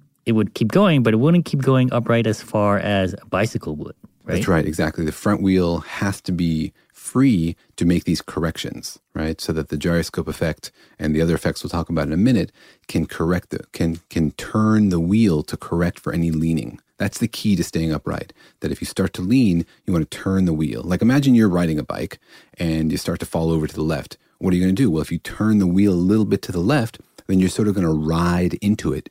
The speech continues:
Speaker 2: and you'll stabilize.
Speaker 1: Right.
Speaker 2: If you turn the wheel to the right, then you're just gonna fall
Speaker 1: Hmm.
Speaker 2: over. So th-, the key to, to k-, staying upright on a bicycle is that the front wheel turns in the direction that you're falling.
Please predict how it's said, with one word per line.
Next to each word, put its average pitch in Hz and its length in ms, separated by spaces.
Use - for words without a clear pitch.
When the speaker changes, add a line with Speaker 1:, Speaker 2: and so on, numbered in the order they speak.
Speaker 2:
and 90 120
you'll 78 100
stabilize. - 720
Speaker 1:
Right. 82 480
Speaker 2:
If 87 100
you 85 60
turn 107 220
the 98 80
wheel 98 160
to 82 100
the 78 80
right, 101 280
then 87 120
you're 80 80
just 76 140
gonna 73 120
fall 69 260
Speaker 1:
Hmm. 71 60
Speaker 2:
over. 76 140
So 73 340
th-, 73 140
the - 80
key 143 380
to, 95 200
to - 180
k-, - 140
staying 92 320
upright 87 280
on 82 60
a 80 60
bicycle 98 500
is 87 120
that 90 120
the - 60
front 110 340
wheel 92 200
turns 107 600
in 104 120
the 104 100
direction 87 460
that 80 100
you're 80 120
falling. 71 420